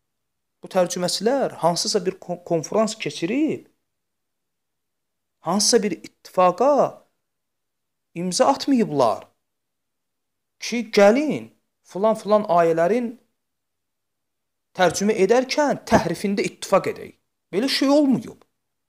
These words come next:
Bax, bir dənə bu məntiq cavab olaraq sizə kifayət edir.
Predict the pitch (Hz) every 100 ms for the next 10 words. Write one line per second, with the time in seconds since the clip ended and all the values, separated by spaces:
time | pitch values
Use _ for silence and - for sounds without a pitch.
0 | _ _ _ _ _ _ _ _ _ -
1 | 202 - _ _ _ _ _ _ _ 285
2 | 320 247 180 156 139 - 233 247 147 156
3 | 160 147 - 302 302 - _ _ _ _
4 | _ _ _ _ _ _ _ _ _ _
5 | _ _ _ - 156 196 156 135 151 175
6 | - 143 - - 85 87 - _ _ _